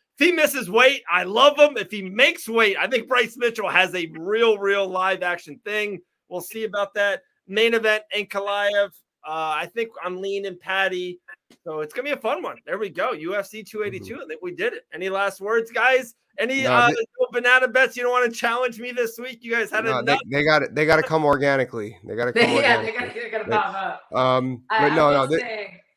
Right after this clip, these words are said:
Speaker 2: go
Speaker 3: I
Speaker 2: ahead,
Speaker 3: don't
Speaker 2: go
Speaker 3: think
Speaker 2: ahead.
Speaker 3: the weight will have anything to do with Ilya's performance. I, I think regardless of the weight cut, I just,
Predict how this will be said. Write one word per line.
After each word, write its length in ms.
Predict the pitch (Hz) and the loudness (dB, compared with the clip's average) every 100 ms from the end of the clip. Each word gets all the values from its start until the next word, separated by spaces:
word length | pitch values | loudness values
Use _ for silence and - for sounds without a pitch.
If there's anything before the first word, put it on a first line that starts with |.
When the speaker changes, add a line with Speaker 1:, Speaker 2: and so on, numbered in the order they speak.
| _ _ | _ _
Speaker 2:
go 100 | 151 | -4
Speaker 3:
I 40 | 151 | 0
Speaker 2:
ahead, 100 | 123 | -2
Speaker 3:
don't 80 | 117 | -4
Speaker 2:
go 80 | - | -8
Speaker 3:
think 220 | 117 110 - | -8 -8 -12
Speaker 2:
ahead. 100 | 190 | -14
Speaker 3:
the 40 | |
weight 180 | 196 196 190 | -12 -12 -12
will 100 | 180 | -8
have 240 | 180 170 | -6 -6
anything 400 | 175 165 165 165 | -8 -14 -16 -16
to 100 | 160 | -14
do 200 | 160 160 | -10 -10
with 160 | 156 151 | -10 -10
Ilya's 460 | 160 151 151 147 - | -8 -6 -6 -8 -10
performance. 760 | 151 143 147 139 139 135 135 | -12 -10 -6 -6 -8 -14 -6
I, 280 | 143 135 147 | -2 0 -2
I 60 | 151 | -4
think 200 | 151 143 | -10 -8
regardless 720 | 147 156 156 147 143 139 - | -4 0 0 0 -6 -12 -6
of 300 | 151 139 135 - _ _ _ _ | -4 -4 -8 -12 _ _ _ _
the 100 | 156 | -4
weight 300 | 156 151 147 - | -2 -2 -4 -4
cut, 300 | 147 139 131 | -2 -2 -2
I 180 | 143 147 | -4 -4
just, 140 | 147 | -8